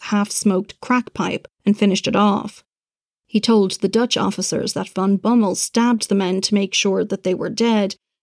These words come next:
and when he plunged the knife into Morgan Costello's neck, the Irishman bled profusely. They attempted to dismember the remains with a kitchen saw, but Braxhoften vomited on the bodies, so they gave up.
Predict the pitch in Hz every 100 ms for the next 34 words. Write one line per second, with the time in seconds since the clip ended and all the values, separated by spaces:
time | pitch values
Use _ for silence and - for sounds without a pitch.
0 | - 202 202 208 208 233 240 220 220 214
1 | 196 202 190 196 190 190 180 185 196 196
2 | - 185 185 - 220 226 208 - - 214
3 | 208 208 - 185 196 214 220 208 - -
4 | 185 - 208 - 180 87 - - _ _
5 | _ _ - 175 185 220 208 190 - 202
6 | - - 214 220 196 185 196 196 214 208
7 | 202 190 - 208 - 240 - 220 214 196
8 | 196 190 - 226 226 - 202 196 190 202
9 | 220 208 202 185 185 196 208 220 214 98
10 | - 190 208 202 185 208 202 - -